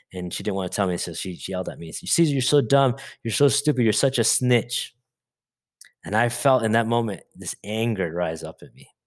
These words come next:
And I thank God for the Holy Spirit. Um,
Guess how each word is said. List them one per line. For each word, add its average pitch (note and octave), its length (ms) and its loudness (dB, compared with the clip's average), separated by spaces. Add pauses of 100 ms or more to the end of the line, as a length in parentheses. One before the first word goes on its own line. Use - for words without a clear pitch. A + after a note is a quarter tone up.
(720)
And G#2+ 80 0
I G#2+ 80 2
thank C#3 260 0
God G#2+ 240 0
for G#2 120 -6
the F2 80 -4
Holy F2 240 -8
Spirit. - 420 -14 (720)
Um, E2+ 300 -4